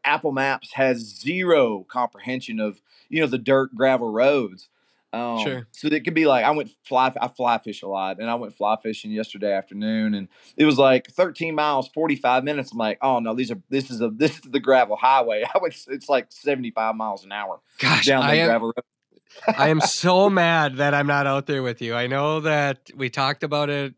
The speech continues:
Speaker 2: uh, maybe a month or two ago, but you went fishing after running dogs out there, riding horseback on the prairie. You are s-,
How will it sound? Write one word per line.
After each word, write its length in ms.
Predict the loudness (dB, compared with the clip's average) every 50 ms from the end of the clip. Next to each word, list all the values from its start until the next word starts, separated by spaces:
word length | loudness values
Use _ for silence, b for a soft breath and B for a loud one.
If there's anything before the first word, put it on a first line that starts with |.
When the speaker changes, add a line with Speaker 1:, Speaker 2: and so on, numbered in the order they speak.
| -12
Speaker 2:
uh, 140 | -10 -8 -8
maybe 240 | -6 -6 -6 -4 -4
a 60 | -4
month 260 | -2 -2 -4 -4 -6 -10
or 60 | -12
two 240 | -10 -10 -8 -8 -8
ago, 480 | -8 -8 -8 -6 -6 -6 -6 -8 -10 -12 b b b b b b b b -6
but 240 | -2 -2 -2 -4 -6 _ _ _ _ _ _ _ _ _
you 180 | -8 -4 0 2
went 220 | 2 2 0 -4
fishing 680 | _ -8 0 2 4 4 4 4 4 6 6 6 4 2 2 2
after 560 | 4 4 6 6 4 2 0 -2 -2 -2 0
running 380 | 2 4 4 4 4 2 0 2
dogs 420 | 2 4 4 6 4 2 2 0
out 260 | 0 0 0 -2 -2
there, 360 | -2 -2 0 0 0 -2 -4 -6 b b b b b -2
riding 320 | 0 0 2 2 0 0
horseback 500 | -2 -2 -2 -2 -4 -4 -4 -4 -2 -2
on 120 | -4 -6
the 80 | -6 -8
prairie. 320 | -8 -8 -6 -6 -4 -4
You 160 | -6 -6 -4 -4
are 140 | -4 -4
s-, 160 | -6 -8 -10